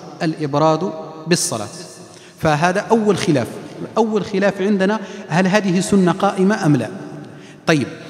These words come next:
الجمهور الفقهاء ومنهم الأئمة الأربعة وجمهور الصحابة والتابعين على أنه يسن ويشرع الإبراد. طيب، ما هو دليلهم؟ دليلهم هذه الأحاديث التي ساقها الإمام مالك في هذا الباب.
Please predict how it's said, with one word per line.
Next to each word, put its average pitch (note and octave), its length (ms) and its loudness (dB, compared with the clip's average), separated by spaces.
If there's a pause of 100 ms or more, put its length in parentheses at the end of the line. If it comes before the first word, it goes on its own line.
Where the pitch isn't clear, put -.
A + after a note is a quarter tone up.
(240)
الجمهور F3 460 6
الفقهاء E3 600 2
ومنهم G3 360 4
الأئمة G3+ 420 0
الأربعة D#3 540 0 (380)
وجمهور D3+ 840 2
الصحابة D#3+ 500 0
والتابعين F3 800 0
على D#3+ 320 0
أنه E3 400 4
يسن F#3 500 4 (400)
ويشرع E3 580 0 (260)
الإبراد. C3 420 -2 (460)
طيب، C3 240 -2
ما G#3 100 6
هو G#3+ 200 4
دليلهم؟ G3 480 2 (300)
دليلهم F3 460 2
هذه E3+ 320 -2
الأحاديث E3 580 -8
التي E3 360 -6 (240)
ساقها E3 460 0
الإمام D#3 500 -2
مالك G#3 240 0
في F#3+ 160 -2
هذا D3 200 0
الباب. B2 240 -4